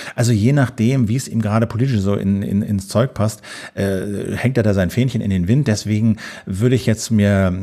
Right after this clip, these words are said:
äh, was die Nachhaltigkeit, äh, dieser grünen Strategien angeht, bei der C S U nicht allzu viel Hoffnung machen, aber ich wäre zumindest bereit zu sagen, okay, dann wollen wir mal sehen, dann liefert ihr mal.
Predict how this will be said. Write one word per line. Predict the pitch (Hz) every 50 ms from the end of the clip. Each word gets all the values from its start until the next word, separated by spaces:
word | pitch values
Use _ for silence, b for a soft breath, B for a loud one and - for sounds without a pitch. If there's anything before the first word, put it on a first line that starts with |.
| 101 -
äh, | 98 98 98 95 92 95
was | 104 -
die | - 104
Nachhaltigkeit, | 87 95 113 160 175 - - 185 - - - - - - - 98 92 92 87 - - -
äh, | - - - 92 92 95
dieser | 87 107 98 98 95 85
grünen | 92 95 98 98 95
Strategien | - - - 90 90 98 87 85 90 95 95 95 - - -
angeht, | - 82 87 98 92 98 -
bei | - 95
der | 90 92
C | - - 104
S | 95 90 -
U | - 92
nicht | 87 87 - -
allzu | - - 123 - 135
viel | - 156 139 127
Hoffnung | 139 139 - 147 139 135
machen, | 135 131 123 - 135 - -
aber | - 95 107 135 151 165 165
ich | 120 - 110
wäre | 104 110 104
zumindest | - - 95 95 104 113 127 143 143 -
bereit | - 110 107 95 92 101 110 -
zu | - 110
sagen, | 104 104 104 117 120 120 117 B B B B B
okay, | B - 151 - - 82 67 - - _ b b b b b b -
dann | 92 92 90
wollen | 85 90 95 107
wir | 113
mal | 113 110 101
sehen, | 95 104 98 101 120 139 135 B B B B B
dann | B 117 117
liefert | 110 110 101 - - 71 -
ihr | 67 65
mal. | - - - -